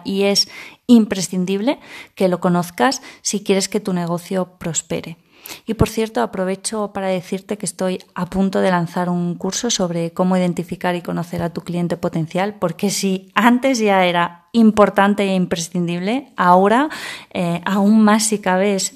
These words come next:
prioritario y trascendental. ¿Por dónde continuar? Por tus productos o servicios. Quizás ahora tus clientes ya no necesiten tus productos o servicios tal y como hasta ahora, así que, eh, adáptalos a la nueva realidad para que se ajusten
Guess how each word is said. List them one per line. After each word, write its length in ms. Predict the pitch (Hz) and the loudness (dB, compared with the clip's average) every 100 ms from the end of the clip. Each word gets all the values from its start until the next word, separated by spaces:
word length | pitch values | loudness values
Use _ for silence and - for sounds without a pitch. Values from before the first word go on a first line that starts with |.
| - | 0
prioritario 600 | - 196 180 170 175 170 | 4 4 2 0 -2 -4
y 20 | |
trascendental. 800 | 185 180 - 165 151 151 156 151 - | -6 -10 -10 -8 -8 -10 -14 -14 -4
¿Por 120 | 214 | 0
dónde 240 | 240 262 277 | 4 4 4
continuar? 600 | 262 254 254 269 214 - | 2 2 2 2 0 -4
Por 160 | 175 | -8
tus 180 | - 170 | -6 -8
productos 540 | - 180 180 - 226 202 | -4 -4 -4 -2 -2 -2
o 20 | |
servicios. 720 | 180 165 196 196 - 160 - | -6 -4 -6 -6 -8 -8 -8
Quizás 560 | - 170 196 220 220 - | -10 -6 -2 -2 -2 -6
ahora 300 | 190 185 214 | -2 0 0
tus 160 | 214 214 | -2 -4
clientes 500 | 208 214 220 226 226 | -4 -2 -2 -4 -4
ya 120 | 202 | -4
no 120 | 190 | -2
necesiten 560 | 220 233 196 185 185 175 | -2 -2 -4 -4 -4 -4
tus 160 | 180 | -4
productos 540 | 170 180 175 165 175 160 | -4 -4 -2 -2 -4 -4
o 80 | 160 | -6
servicios 680 | 165 160 165 180 170 170 | -6 -6 -8 -4 -4 -2
tal 200 | - 170 | -2 0
y 40 | 175 | 0
como 200 | 175 160 | -2 -2
hasta 220 | 160 156 | -4 -2
ahora, 280 | 190 381 311 - - - - | 0 0 -6 -14 -16 -16 -8
así 340 | 170 - 170 | -4 -4 -6
que, 360 | 175 208 208 208 | -2 -2 -2 -2
eh, 360 | 180 170 156 - | -2 0 -2 -4
adáptalos 840 | 180 175 175 196 185 226 330 - - | -2 -2 -2 0 2 2 2 -4 -6
a 80 | 180 | -4
la 140 | 170 | -2
nueva 260 | 170 175 175 | -2 0 0
realidad 480 | 175 175 196 233 302 - | -2 -2 -2 -2 -4 -4
para 260 | 190 202 | -2 -2
que 220 | 202 226 247 - - | -2 -6 -6 -14 -10
se 180 | - 220 | -4 -2
ajusten 640 | 196 - 269 - 226 254 | -2 0 -2 -2 -4 -4